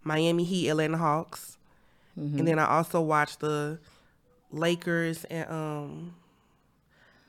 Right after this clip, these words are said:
Speaker 1: I forgot who they played, but the Lakers won.
Speaker 2: <laughs>
Speaker 1: Who did they play? <laughs> I really forgot who they pla-, it was a,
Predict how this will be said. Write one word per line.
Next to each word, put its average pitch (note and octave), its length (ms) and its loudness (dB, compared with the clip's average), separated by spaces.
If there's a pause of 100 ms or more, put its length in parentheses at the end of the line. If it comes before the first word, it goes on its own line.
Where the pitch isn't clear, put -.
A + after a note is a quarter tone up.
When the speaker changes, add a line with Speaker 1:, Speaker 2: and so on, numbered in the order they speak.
Speaker 1:
I G3 120 -6
forgot C#3+ 300 -4
who D#3 100 -6
they B2 120 -6
played, C#3+ 340 -2
but C3 120 -4
the C3+ 80 -2
Lakers C3+ 320 -4
won. C3 460 -8 (180)
Speaker 2:
<laughs> B3 180 6 (640)
Speaker 1:
Who F#3 140 -6
did G#3+ 100 -2
they F#3 120 -2
play? F3 380 -6 (240)
<laughs> F#3 60 -8 (3000)
I - 120 -2
really G#3 240 2
forgot D#3+ 260 -2
who F3+ 100 -2
they D#3+ 120 -4
pla-, - 160 -12
it G3 100 -4
was F#3+ 140 -2
a, F#3+ 80 -4